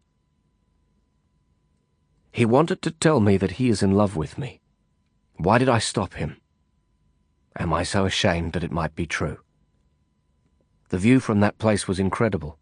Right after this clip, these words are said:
amazing. We were so high that we looked down on the kites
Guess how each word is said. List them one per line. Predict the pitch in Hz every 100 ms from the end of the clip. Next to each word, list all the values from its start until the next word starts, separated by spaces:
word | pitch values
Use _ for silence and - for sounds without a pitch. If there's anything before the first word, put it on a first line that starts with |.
| -
amazing. | 98 113 107 87 78 _ _ _ _ _ _ _ _ _ _ _ -
We | 104
were | 95
so | - 117
high | 95 113 117 110 90
that | 85
we | 95
looked | 113 - -
down | 123 120
on | 113
the | 92
kites | - - 107 - -